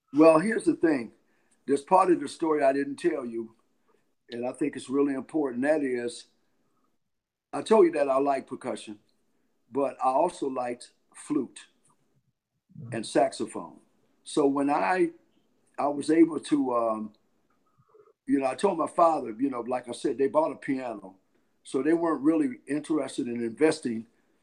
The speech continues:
more money into some kind of musical instruments. And, but so what happened one day, I really want, I loved, I wanted to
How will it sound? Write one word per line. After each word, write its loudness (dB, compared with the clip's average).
more 2
money 4
into -4
some -6
kind -4
of -6
musical 0
instruments. -4
And, -2
but 4
so 4
what 2
happened 2
one 0
day, 2
I 4
really 2
want, 2
I 0
loved, -4
I -2
wanted -8
to -6